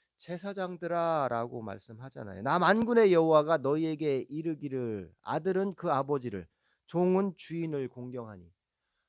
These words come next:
자녀가 아버지를 공경하고 종들은 주인을 공경하는 모습이 세상의 일반적인 모습이잖아요. 그런데도 "나를 공경하는 모습이 어디 있느냐"라고 이렇게 한탄하십니다.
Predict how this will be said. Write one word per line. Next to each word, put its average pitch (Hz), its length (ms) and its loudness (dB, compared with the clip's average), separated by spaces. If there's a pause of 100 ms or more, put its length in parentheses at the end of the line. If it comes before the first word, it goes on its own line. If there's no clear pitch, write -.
(360)
자녀가 220 500 6
아버지를 202 420 2
공경하고 156 840 -6 (180)
종들은 185 540 -2
주인을 160 420 -6
공경하는 139 560 -8
모습이 110 380 -12
세상의 214 640 -8 (320)
일반적인 196 600 -4
모습이잖아요. 147 840 -14
그런데도 196 580 -4 (1000)
"나를 117 280 -18
공경하는 123 560 -12
모습이 98 420 -14
어디 95 240 -12
있느냐"라고 95 680 -14
이렇게 - 180 -20
한탄하십니다. 120 960 -18